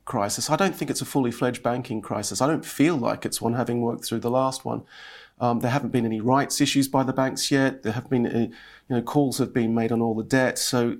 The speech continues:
those sorts of signals haven't been reached. Um,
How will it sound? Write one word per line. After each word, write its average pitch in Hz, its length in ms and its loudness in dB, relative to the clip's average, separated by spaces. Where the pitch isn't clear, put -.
those 135 220 4
sorts - 280 0
of 104 100 -4
signals 107 380 -2
haven't 117 240 -2
been 113 260 -2
reached. 131 400 -2
Um, 135 360 4